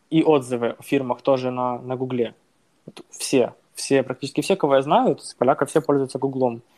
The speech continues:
Я же говорю, не только как картами, но и остальные сервисы используют.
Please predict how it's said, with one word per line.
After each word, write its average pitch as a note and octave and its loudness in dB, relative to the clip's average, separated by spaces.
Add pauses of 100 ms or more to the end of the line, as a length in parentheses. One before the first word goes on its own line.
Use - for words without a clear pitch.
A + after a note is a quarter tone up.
(380)
Я C#3+ 2
же C#3+ 0
говорю, C#3 0
не D#3 2
только D#3 2
как C#3 -6
картами, D#3+ 2
но C#3 0
и C3+ 0
остальные D3 0
сервисы D3+ -2
используют. A#2+ -6